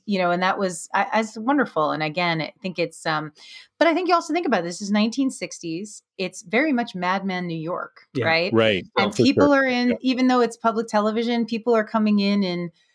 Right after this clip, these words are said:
Speaker 1: you know, in their, in their suits and their, their, their appropriate dresses, if, you know, and then you've got, but it's also the counterculture's happening at the same time. So it's this beginning of this mix. And again,
Speaker 3: Oh,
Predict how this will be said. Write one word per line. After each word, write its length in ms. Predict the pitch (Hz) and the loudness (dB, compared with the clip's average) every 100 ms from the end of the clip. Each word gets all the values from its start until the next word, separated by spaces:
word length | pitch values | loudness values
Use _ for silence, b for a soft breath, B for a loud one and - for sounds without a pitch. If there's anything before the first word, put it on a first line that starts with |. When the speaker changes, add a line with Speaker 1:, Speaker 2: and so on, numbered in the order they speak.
| _ - | _ -2
Speaker 1:
you 100 | 202 | 2
know, 220 | 180 180 | 2 2
in 200 | 196 190 | 0 0
their, 360 | 180 180 180 - | 0 2 0 -2
in 100 | 202 | -4
their 100 | 180 | -2
suits 640 | - 254 254 247 - - | 0 2 2 0 -10 -6
and 180 | 190 175 | -4 -2
their, 300 | 170 160 160 | 0 2 0
their, 340 | 160 160 170 156 | 0 -4 -4 -4
their 320 | 170 165 156 _ | 0 0 -2 _
appropriate 520 | - 226 226 233 226 | -4 -2 0 0 -2
dresses, 720 | 185 202 208 214 208 208 202 190 | 0 -2 -2 -2 -2 -2 -4 -8
if, 100 | - | -10
you 180 | 185 175 | -4 0
know, 280 | 175 180 180 | 2 2 0
and 220 | 180 175 | -4 -2
then 140 | 180 185 | -4 -4
you've 140 | 185 | -4
got, 300 | 185 175 175 - _ - | 0 2 0 -4 _ -8
but 100 | 190 | -4
it's 100 | 214 | 0
also 260 | 208 220 190 | 0 -2 -4
the 260 | 185 180 _ - | -6 -8 _ -4
counterculture's 640 | 311 349 - 175 - 147 | -2 0 -2 -2 -4 -4
happening 340 | 147 151 151 143 | -4 -4 -8 -10
at 100 | - | -14
the 40 | |
same 220 | - 151 | -10 -10
time. 240 | 143 151 127 | -4 -4 -4
So 160 | - 180 | -4 -6
it's 160 | 175 | -4
this 180 | 208 202 | -6 -6
beginning 540 | - 180 214 214 214 180 | -8 -2 2 4 4 4
of 360 | 170 160 160 - b b b b b _ | 2 2 -2 -12 b b b b b _
this 180 | 190 190 | -4 0
mix. 520 | 185 196 208 - - | 0 2 2 0 -8
And 80 | 175 | -6
again, 400 | 165 190 180 160 | -2 0 2 2
Speaker 3:
Oh, 160 | 139 | 2